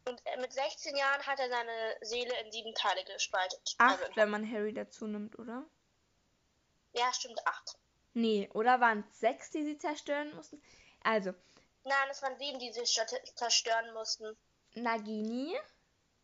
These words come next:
Speaker 2: der
Speaker 1: Weil sie
Speaker 2: Pokal,
Speaker 1: sind
Speaker 2: der
Speaker 1: äh,
Speaker 2: Diadem.
Speaker 1: wir wussten ja, bis er umgebracht wurde, nicht, dass Harry einer ist. Und sie haben trotzdem immer von sieben geredet. Und das, der Diadem war auch immer der siebte Horcrux, den sie zerstören mussten.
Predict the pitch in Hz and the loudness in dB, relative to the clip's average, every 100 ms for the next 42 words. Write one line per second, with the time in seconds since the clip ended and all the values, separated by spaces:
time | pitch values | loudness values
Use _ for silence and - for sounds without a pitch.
0 | _ _ _ _ _ _ 233 226 220 214 | _ _ _ _ _ _ 4 6 6 4
1 | - _ - 269 269 269 262 247 285 330 | -2 _ 0 4 4 4 4 6 8 8
2 | 370 339 262 240 233 226 214 208 - 262 | 6 4 2 0 -2 0 4 4 2 0
3 | 285 311 330 349 359 - 349 320 285 269 | 0 0 2 2 2 -2 0 4 4 0
4 | 277 269 240 254 254 240 226 - 233 226 | -2 0 0 0 0 2 2 0 -4 -4
5 | 226 220 240 - 226 233 233 233 220 233 | -4 -6 -10 -2 -2 0 -2 0 2 2
6 | 233 277 - - _ 262 240 262 254 294 | 2 0 -4 -18 _ -6 0 0 2 0
7 | 294 302 285 285 285 277 240 302 294 269 | 0 -2 0 2 2 0 -2 -6 -2 -4
8 | 269 285 294 208 - 214 - - 220 - | -2 -2 -4 -6 -8 -10 -8 -8 -8 -4
9 | 226 220 240 226 247 254 240 247 262 247 | -2 0 -2 -2 -6 0 2 2 0 0
10 | 240 233 226 302 - 254 240 277 - - | 0 -2 -4 -6 -4 -4 -2 -2 -4 -4
11 | 214 202 208 202 208 202 196 - - | -6 -2 -2 -2 -2 -2 -4 -8 -10